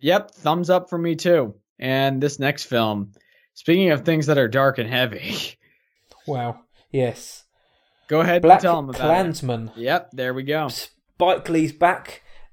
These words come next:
Speaker 2: and cover your ears, kids. He's pissed off. Spike Lee has got something to say. Uh, it's, uh, it's a true, based on a true story, which, uh, I didn't realise it until I obviously seen it. I hadn't, I hadn't heard, I wasn't aware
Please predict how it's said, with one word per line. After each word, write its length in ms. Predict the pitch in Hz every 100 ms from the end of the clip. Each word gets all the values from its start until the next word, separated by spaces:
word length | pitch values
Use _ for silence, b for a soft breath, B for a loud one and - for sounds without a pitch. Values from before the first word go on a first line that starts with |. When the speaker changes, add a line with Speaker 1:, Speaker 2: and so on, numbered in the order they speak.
| -
Speaker 2:
and 440 | 147 135 135 - - -
cover 220 | 180 170
your 120 | 156
ears, 160 | 160 156
kids. 300 | - 135 -
He's 180 | 147 -
pissed 380 | - 160 -
off. 300 | 139 127 - b b b
Spike 420 | - - - 143 156
Lee 180 | 147 143
has 200 | 143 -
got 300 | - 139 -
something 380 | - 143 139 131
to 100 | 127
say. 360 | - 135 120 b b b b
Uh, 240 | - 151 -
it's, 320 | 160 160 -
uh, 380 | 156 147 143 - -
it's 140 | 220
a 40 | 254
true, 240 | 339 226
based 260 | 233 226 226
on 60 |
a 60 | 196
true 200 | - 226
story, 480 | - 233 190 127 131 b b b 151
which, 280 | - - 151
uh, 260 | 143 139 - _ -
I 160 | 160
didn't 320 | 160 165 160
realise 300 | 160 156 147
it 160 | 147 123
until 300 | 165 147 160
I 20 |
obviously 240 | 131 127 139
seen 200 | - 151
it. 40 |
I 100 | 139
hadn't, 160 | 147 143
I 200 | 139 147
hadn't 160 | 139 135
heard, 220 | 151 151
I 100 | 143
wasn't 220 | 143 143
aware 460 | 131 151 156 135